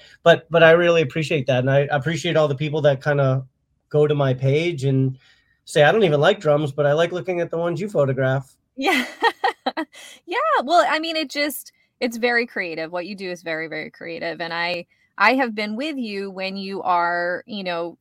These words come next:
Speaker 2: figuring out an angle on something, and it's really great to watch you work. I, I feel like, I feel like I've been your assistant in that aspect in some, in some cases where you're like, "Hey, if I move this here and I do this like this, and then you stand here and take a picture," and I'm like, "Okay, I will just do exactly what you <laughs> say,"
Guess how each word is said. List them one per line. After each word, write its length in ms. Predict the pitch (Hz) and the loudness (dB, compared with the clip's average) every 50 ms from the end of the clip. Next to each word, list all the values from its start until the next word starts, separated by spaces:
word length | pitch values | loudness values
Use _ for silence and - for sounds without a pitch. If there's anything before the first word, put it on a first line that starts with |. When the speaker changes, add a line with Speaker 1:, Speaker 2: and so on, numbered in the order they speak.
| _ - | _ -6
Speaker 2:
figuring 380 | 233 220 208 208 202 202 202 | -6 -4 -2 -2 -4 -2 0
out 160 | 190 185 185 196 | 0 0 0 0
an 80 | 185 - | -4 -4
angle 300 | 214 208 208 208 190 196 190 185 | -6 -6 -4 0 2 2 2 2
on 180 | 180 180 185 196 | 2 0 -2 -4
something, 640 | - - 190 190 202 - 190 185 180 180 180 180 180 | -4 -6 -6 -6 -6 -8 -8 -8 -6 -6 -8 -8 -8
and 340 | 131 185 190 185 180 180 185 | -6 -4 -2 -2 -2 -2 -4
it's 140 | 233 220 - | -8 -10 -10
really 360 | 208 202 226 277 311 349 330 | -12 -8 -6 -6 -4 -4 -6
great 340 | 262 233 214 220 214 196 - | -6 -6 -6 -6 -6 -6 -8
to 80 | - 247 | -10 -6
watch 300 | 196 180 170 185 - - | -2 -2 -2 -2 -2 -8
you 60 | 196 175 | -10 -6
work. 280 | 180 170 175 - - - | -4 -4 -4 -6 -6 0
I, 240 | 180 185 185 170 - - | 2 2 2 2 0 -4
I 80 | 214 | -6
feel 180 | - - 254 233 | -2 -2 -2 0
like, 240 | 233 220 214 - _ _ _ _ _ _ | 2 0 0 -2 _ _ _ _ _ _
I 40 | - | -4
feel 120 | - 339 | -2 -2
like 120 | 359 330 320 | -2 0 0
I've 120 | 285 247 | 0 0
been 180 | 262 262 254 240 | 0 0 0 0
your 120 | 226 214 | -2 -4
assistant 560 | 208 - - - 214 - - - 170 151 - | -4 -6 -6 -6 -8 -8 -6 -10 -10 -10 -8
in 140 | - 190 180 | -10 -10 -8
that 160 | 175 170 165 | -6 -4 -2
aspect 480 | 170 165 170 - - - 156 156 _ - | -4 -4 -4 -8 -8 -8 -8 -8 _ -12
in 80 | 160 | -18
some, 360 | - - 165 160 156 156 156 _ | -14 -10 -10 -10 -10 -12 -18 _
in 120 | - 202 196 | -14 -12 -10
some 200 | - 196 180 180 | -8 -8 -8 -8
cases 500 | - - 165 165 - - - - - - | -8 -8 -8 -8 -8 -8 -10 -12 -10 -6
where 100 | 190 196 | -6 -4
you're 120 | 202 202 | -2 2
like, 240 | 202 190 185 196 - | 4 4 4 4 0
"Hey, 500 | - 302 359 320 202 190 185 196 247 262 _ _ _ _ _ - | -2 -2 -2 0 0 0 0 -2 -4 -6 _ _ _ _ _ -10
if 100 | 240 - - | -10 -8 0
I 260 | - 240 262 320 370 339 | 2 4 4 4 4 2
move 260 | 311 294 285 262 247 | -2 -2 -2 -2 2
this 180 | 240 247 - - | 2 2 2 2
here 380 | - 311 262 233 214 208 220 240 | -2 -2 2 2 2 4 2 2
and 180 | 226 233 240 233 | 0 2 2 2
I 80 | 226 | 2
do 180 | 214 220 247 247 | 0 -2 -2 0
this 200 | 240 247 247 - - | 0 0 0 0 2
like 200 | 226 220 226 - | 2 2 2 0
this, 400 | 220 226 208 196 196 214 - - | 2 2 4 4 4 2 0 -4
and 160 | - 220 214 | -4 -2 -2
then 120 | 214 214 220 | -2 -4 -4
you 140 | 247 277 311 | -4 -6 -6
stand 380 | - - - 269 262 254 247 | -8 -6 -2 0 0 0 0
here 220 | - - 277 285 269 | -2 0 0 2 2
and 120 | 254 240 - | 2 0 0
take 180 | - 226 233 | 0 0 0
a 60 | 226 | 0
picture," 480 | 220 - 226 233 - - 208 185 180 185 | 0 -2 -4 -4 -4 -4 -2 0 0 0
and 100 | 185 196 | 0 -2
I'm 100 | 214 202 | -2 -2
like, 220 | 196 196 196 - | 0 -2 -2 -2
"Okay, 300 | 302 - - 349 233 202 | -6 -6 -4 -2 0 0
I 120 | 175 185 202 | 0 0 0
will 140 | 196 220 226 | -2 -4 -4
just 220 | 233 262 - - | -4 -6 -6 -4
do 120 | - 233 226 | -6 -4 -4
exactly 460 | 214 202 208 214 208 226 - 226 208 | -4 -2 2 2 2 2 2 -2 -4
what 140 | 196 196 202 | -4 -4 0
you 120 | 214 311 | 0 0
<laughs> 20 | 269 | 0
say," 340 | - - - - - 427 | 0 0 4 6 6 6